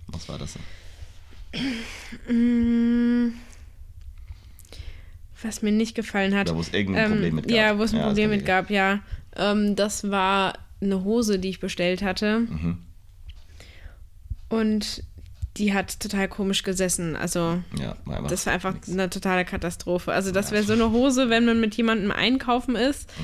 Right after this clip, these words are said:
Speaker 1: Mhm.
Speaker 2: tatsächlich so, ähm, in einem Geschäft. Das wäre so die, man ist so in der Umkleidekabine und die andere Person fragt, „Bist du schon umgezogen?“
Speaker 1: Mhm.
Speaker 2: Und die Antwort ist dann, „Ach, ich hab die schon wieder ausgezogen. Nee, nee,
Speaker 1: Ja,
Speaker 2: ist
Speaker 1: ja.
Speaker 2: alles, alles okay.“ War
Speaker 1: Die
Speaker 2: nicht
Speaker 1: man halt
Speaker 2: so
Speaker 1: einfach
Speaker 2: cool.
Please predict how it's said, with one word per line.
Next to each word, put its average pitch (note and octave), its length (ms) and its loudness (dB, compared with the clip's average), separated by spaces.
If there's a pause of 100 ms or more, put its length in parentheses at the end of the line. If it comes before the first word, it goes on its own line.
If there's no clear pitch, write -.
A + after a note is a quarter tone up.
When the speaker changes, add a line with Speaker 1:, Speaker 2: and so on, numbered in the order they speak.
(100)
Speaker 1:
Mhm. G3 120 0 (140)
Speaker 2:
tatsächlich A3+ 580 0
so, G#3+ 340 2 (120)
ähm, G#3 420 2 (960)
in G#3+ 120 2
einem G#3 160 4
Geschäft. A3 680 0 (420)
Das G#3+ 180 -6
wäre G#3+ 140 4
so A3 120 4
die, A#3 200 4
man A#3+ 140 6
ist A#3 140 2
so A3+ 140 2
in A#3+ 120 4
der G3+ 140 6
Umkleidekabine B3 800 4
und A#3 80 6
die G#3+ 120 2
andere A3 240 4
Person A3 280 2
fragt, A#3 180 -2
„Bist C4+ 160 0
du D4 80 4
schon B3 200 0
umgezogen?“ D4+ 880 4 (100)
Speaker 1:
Mhm. F2+ 280 0 (180)
Speaker 2:
Und B3 140 2
die A#3 80 4
Antwort B3 280 4
ist - 100 -4
dann, C#4 100 4
„Ach, F4 140 6
ich D#4+ 100 2
hab F#4+ 120 4
die D#4+ 100 6
schon C#4 120 6
wieder G#3 160 6
ausgezogen. A#3 520 2
Nee, E4 100 6
nee, C4 180 6
Speaker 1:
Ja, C4+ 60 6
Speaker 2:
ist C4 80 4
Speaker 1:
ja. - 60 4
Speaker 2:
alles, A#3 180 2
alles A#3 320 2
okay.“ G#3+ 420 2
War G3+ 120 2
Speaker 1:
Die G3 60 6
Speaker 2:
nicht G3+ 40 4
Speaker 1:
man G3 120 2
halt F#3 120 4
Speaker 2:
so F3 60 -2
Speaker 1:
einfach F#2+ 180 2
Speaker 2:
cool. F#2 100 4